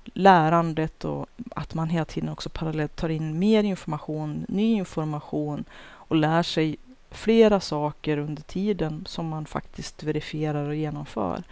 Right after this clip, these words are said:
Att det är ju ett kretslopp som i många såna här pågående kreativa längre projekt bara är,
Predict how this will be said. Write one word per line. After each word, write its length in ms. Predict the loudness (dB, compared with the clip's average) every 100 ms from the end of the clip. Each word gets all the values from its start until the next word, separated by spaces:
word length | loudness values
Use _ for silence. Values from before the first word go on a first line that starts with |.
| -18 -18 -6
Att 160 | -4 4
det 100 | 8
är 260 | 10 10 8
ju 340 | 6 2 0
ett 180 | -2 -4
kretslopp 760 | -2 0 -2 -6 -2 -2 -2 -10
som 320 | -8 -8 -8 -14 -20 -20 -20 -8
i 140 | -2
många 640 | 0 2 0 0 0 -2 -4
såna 220 | -4 0
här 140 | -2 -2 -12 -12
pågående 1080 | 0 4 4 4 4 6 4 2 2 0 -4 -8 _ -20 -8
kreativa 680 | 2 6 6 2 -4 0 2
längre 340 | 4 4 2
projekt 580 | 0 -4 -4 -6 -10 -8
bara 320 | 0 2 4
är, 380 | 4 4 4